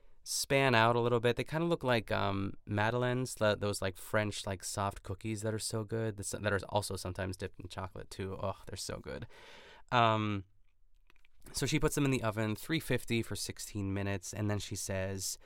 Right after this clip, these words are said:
"I'm gonna let them cool in the pans." <laughs> But it sounded like she said, "I'm gonna let them cool in my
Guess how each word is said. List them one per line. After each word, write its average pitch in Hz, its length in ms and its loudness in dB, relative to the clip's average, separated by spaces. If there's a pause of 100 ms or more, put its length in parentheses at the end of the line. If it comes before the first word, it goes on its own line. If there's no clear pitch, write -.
(440)
"I'm 139 80 4
gonna 151 120 4
let 131 140 0
them 107 100 -4
cool 131 340 2
in 110 160 0
the 98 60 0
pans." 98 720 -2
<laughs> - 20 -14
But 113 240 6
it 123 120 2
sounded 160 340 4
like 165 180 4
she 127 160 2
said, 113 300 4
"I'm 127 160 0
gonna 135 120 0
let 120 200 0
them 107 120 0
cool 117 360 4
in 107 120 2
my 95 160 4